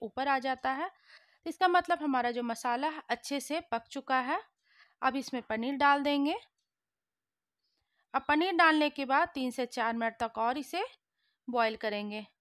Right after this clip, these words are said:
यहाँ पे फ्रेंड्स मैं गरम मसाला डाली हुई हूँ वन फोर टीस्पून, जो कि रिकॉर्ड नहीं हो पाया है, तो यहाँ साथ में आप गरम मसाला डाल दें। उसके बाद दो से तीन मिनट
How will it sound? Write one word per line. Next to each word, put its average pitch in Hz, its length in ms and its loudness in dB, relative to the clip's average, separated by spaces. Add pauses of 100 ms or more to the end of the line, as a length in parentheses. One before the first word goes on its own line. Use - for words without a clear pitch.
(1600)
यहाँ 311 220 4
पे 359 140 -2
फ्रेंड्स 339 400 0
मैं 240 200 -2
गरम 247 220 0
मसाला 302 400 2
डाली 254 360 2
हुई 262 180 0
हूँ 294 220 -2
वन 233 140 0
फोर 262 200 -4
टीस्पून, 269 560 -6
जो 277 140 -6
कि 285 220 -8
रिकॉर्ड 214 360 -4
नहीं 208 260 -6
हो 269 100 -4
पाया 233 340 -4
है, 359 100 -8 (440)
तो 277 60 0
यहाँ 254 240 -2
साथ 240 340 -2
में 294 100 2
आप 285 200 -2
गरम 226 220 -2
मसाला 226 420 -4
डाल 208 260 -4
दें। 262 140 -8 (120)
उसके - 240 -10
बाद 226 300 -6 (380)
दो 294 140 2
से 302 180 -4
तीन 233 260 -6
मिनट 247 200 -2